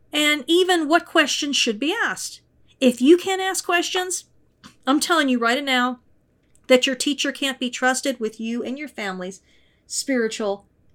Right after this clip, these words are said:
education. A teacher might say, "I don't know," and that is perfectly acceptable. Unless they are claiming, you know, that what they were teaching was absolute fact, then there's a problem.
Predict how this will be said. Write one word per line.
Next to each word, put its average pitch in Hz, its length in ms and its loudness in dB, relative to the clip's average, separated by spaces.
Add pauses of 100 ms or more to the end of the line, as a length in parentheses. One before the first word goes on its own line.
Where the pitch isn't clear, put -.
(160)
education. 233 840 0 (1900)
A 254 120 10
teacher 320 340 2
might 294 220 0
say, 269 220 2
"I 240 160 6
don't 370 120 6
know," 294 320 0
and 220 140 0
that 262 160 6
is 202 120 0
perfectly 247 460 0
acceptable. 226 600 -2 (560)
Unless 277 360 4
they 294 120 4
are 240 100 6
claiming, 269 800 -2 (340)
you 277 140 0
know, 226 180 6
that 214 200 2
what 226 160 0
they 226 100 4
were 208 120 -2
teaching 269 420 -2
was 220 160 -2
absolute 190 420 -4
fact, 208 420 -4
then 214 200 0
there's 214 160 -4
a 247 60 -10
problem. 302 480 -2